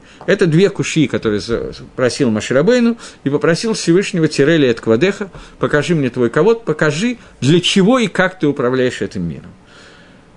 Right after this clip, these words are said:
И ответом на этот вопрос является вся книга Иова, которая написана, не знаю кем, в Геморе есть несколько шитот на эту тему, есть махлокис.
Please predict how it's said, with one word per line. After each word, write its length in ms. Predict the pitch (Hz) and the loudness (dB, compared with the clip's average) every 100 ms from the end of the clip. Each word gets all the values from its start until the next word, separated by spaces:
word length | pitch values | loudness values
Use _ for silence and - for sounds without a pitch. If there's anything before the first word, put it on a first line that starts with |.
| _ | _
И 180 | 196 196 | 0 0
ответом 600 | - 143 - 277 285 165 | 0 -2 2 2 2 0
на 120 | 123 101 | -2 -2
этот 260 | 98 90 | -6 -8
вопрос 480 | 95 87 95 82 - | -4 -4 -6 -8 -2
является 560 | 117 175 247 247 247 170 | 2 2 2 0 0 -4
вся 300 | - 208 214 | 0 -2 0
книга 340 | 165 175 156 | 0 2 4
Иова, 480 | 143 135 123 160 165 - | 4 4 2 0 -6 -6
которая 320 | 127 143 135 | -2 0 0
написана, 720 | 131 127 190 - 180 175 170 - - | 0 -2 -4 -2 -4 -4 -6 -12 -4
не 120 | 123 | -2
знаю 320 | 110 135 98 | 0 0 -2
кем, 340 | 90 160 190 175 | 0 -2 -2 -4
в 60 | |
Геморе 340 | 120 131 147 120 | 0 2 4 2
есть 200 | 101 - | 0 0
несколько 540 | 147 127 - 90 76 | 0 0 -4 -8 -8
шитот 440 | - 120 - 147 - | -6 -4 2 2 0
на 120 | 95 | -6
эту 140 | - | -6
тему, 360 | 90 156 170 185 - - - - - | -4 -2 -2 -6 -14 -20 -18 -6 0
есть 220 | 131 - | 2 2
махлокис. 600 | 117 - 190 190 180 | -2 2 2 2 -6